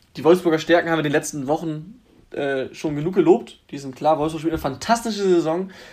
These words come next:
Seit heute sind auch die Schwächen so ein bisschen bekannt. Ähm, auf der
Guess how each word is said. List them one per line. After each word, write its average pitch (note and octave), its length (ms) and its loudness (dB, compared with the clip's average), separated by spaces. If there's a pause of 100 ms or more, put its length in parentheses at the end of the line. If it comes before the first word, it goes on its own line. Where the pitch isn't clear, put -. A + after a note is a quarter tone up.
Seit E3 300 2
heute F#3+ 280 4
sind D#3+ 180 -4
auch D3 140 2
die C#3+ 100 -12
Schwächen A3 360 0
so F#3+ 80 2
ein F3+ 60 4
bisschen F#3 240 2
bekannt. F3+ 440 0 (520)
Ähm, D3+ 420 -4 (560)
auf D3+ 160 0
der - 20 -2